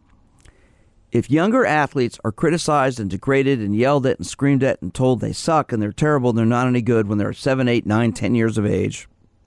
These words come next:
I can almost promise you most of them by the time they're fourteen, fifteen, or sixteen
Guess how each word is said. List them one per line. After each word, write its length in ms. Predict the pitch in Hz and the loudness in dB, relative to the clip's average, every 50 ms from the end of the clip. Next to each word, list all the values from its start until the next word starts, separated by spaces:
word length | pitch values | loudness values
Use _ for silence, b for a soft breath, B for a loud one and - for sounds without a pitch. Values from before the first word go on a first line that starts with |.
| _ _ _ _ _ _ _ _ _ _ _ - b b b b b b b b b b | _ _ _ _ _ _ _ _ _ _ _ -20 b b b b b b b b b b
I 120 | - 101 135 | -4 -4 -2
can 140 | - 170 160 | 0 2 2
almost 260 | 160 151 143 - - | 2 2 0 -2 -2
promise 420 | - 165 170 170 156 135 113 - | -2 0 0 2 0 -2 -2 -2
you 200 | 110 107 107 104 b b b b b | 0 0 0 -2 b b b b b
most 360 | - 110 135 156 180 - - - | 0 2 2 2 2 0 -2 -2
of 80 | 127 | -2
them 200 | 113 117 117 117 | 0 2 2 2
by 120 | 110 113 117 | 2 2 2
the 100 | 113 107 | 0 0
time 340 | - 120 120 120 117 113 | 0 0 0 2 2 0
they're 120 | 110 107 104 | 0 0 -2
fourteen, 440 | - - 120 123 123 - 135 127 113 | 0 0 0 0 0 0 -2 -2 0
fifteen, 340 | - 131 120 - - 120 | -2 -4 -4 0 0 0
or 80 | 104 95 | 0 0
sixteen 520 | - - 139 120 - - 104 95 95 95 | 0 -2 -2 -4 -2 0 0 0 0 -2